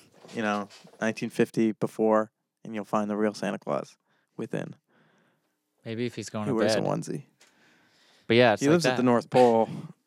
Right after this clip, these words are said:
Speaker 1: Uh, anyway, so that, you know, we kinda put together a whole bunch of outfits for this album in particular that were, like, uh, that we had, like, custom made in England,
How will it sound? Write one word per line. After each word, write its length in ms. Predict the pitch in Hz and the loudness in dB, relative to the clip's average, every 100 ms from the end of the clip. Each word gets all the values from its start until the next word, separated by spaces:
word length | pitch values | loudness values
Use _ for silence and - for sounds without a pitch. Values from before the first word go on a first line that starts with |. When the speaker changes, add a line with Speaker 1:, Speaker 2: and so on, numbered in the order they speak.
| - | 2
Speaker 1:
Uh, 300 | 131 131 131 - - | 8 8 8 2 -2
anyway, 480 | 151 147 131 123 | 2 6 6 6
so 180 | 120 147 | 4 2
that, 380 | 135 151 151 135 - _ _ | 6 10 10 8 2 _ _
you 80 | - | -6
know, 320 | 127 117 117 - - - _ _ - | -2 0 0 -4 -14 -20 _ _ -6
we 500 | 131 151 151 135 - | 0 2 2 0 -4
kinda 260 | - 139 131 | -2 0 2
put 180 | - - | 2 0
together 300 | 120 127 127 | -2 -2 -2
a 40 | |
whole 80 | 123 | 0
bunch 180 | 123 117 | 0 2
of 80 | 104 | 0
outfits 340 | 113 - 117 | 0 -4 -8
for 140 | - | -6
this 180 | 110 107 | -2 -2
album 540 | 110 110 110 117 120 131 | 0 2 2 2 -2 -10
in 80 | 104 | -8
particular 520 | 107 - 110 120 127 131 | -6 -4 0 4 4 4
that 200 | 101 - | 2 2
were, 120 | 107 | 2
like, 280 | 110 107 - | 2 0 0
uh, 280 | 107 107 107 _ _ _ _ | 2 2 -2 _ _ _ _
that 100 | 120 | 0
we 80 | 107 | 2
had, 160 | 107 104 | 2 0
like, 160 | 101 | -4
custom 340 | - 113 - 101 | -2 -4 -4 -4
made 240 | 101 104 | -2 -2
in 100 | 104 | -2
England, 480 | 104 110 113 120 | -4 -4 -4 -6